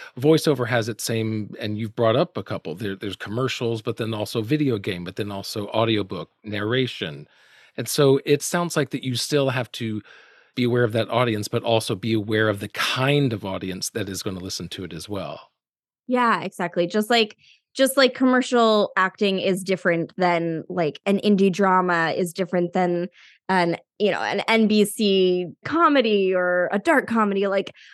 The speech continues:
Speaker 2: all of those things, we tailor our performance to those types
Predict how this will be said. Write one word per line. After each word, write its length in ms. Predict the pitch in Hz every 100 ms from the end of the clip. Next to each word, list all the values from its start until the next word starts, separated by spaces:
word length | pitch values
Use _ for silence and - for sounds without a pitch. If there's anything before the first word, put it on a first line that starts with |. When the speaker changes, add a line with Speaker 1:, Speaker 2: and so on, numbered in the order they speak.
| - 226
Speaker 2:
all 160 | 233
of 100 | 233
those 180 | 226 226
things, 300 | 233 220 214
we 120 | 208
tailor 360 | 208 226 202 196
our 120 | 190
performance 800 | 190 185 196 185 185 180 - - -
to 340 | - 220 196
those 340 | 190 175 170 -
types 500 | 214 185 180 -